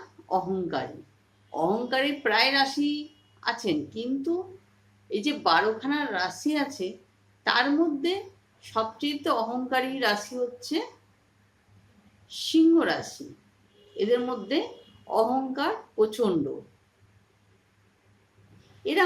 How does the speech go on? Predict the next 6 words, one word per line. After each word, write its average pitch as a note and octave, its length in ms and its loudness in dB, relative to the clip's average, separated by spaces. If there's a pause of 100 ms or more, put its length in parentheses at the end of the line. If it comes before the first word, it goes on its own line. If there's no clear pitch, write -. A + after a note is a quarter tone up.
(140)
মনের C#4 300 2 (100)
দিক D#4 120 2 (100)
দিয়ে E4 160 6 (160)
খুব F#4+ 240 4 (760)
ভালো F3+ 420 0 (100)
হয়, C#3 220 -6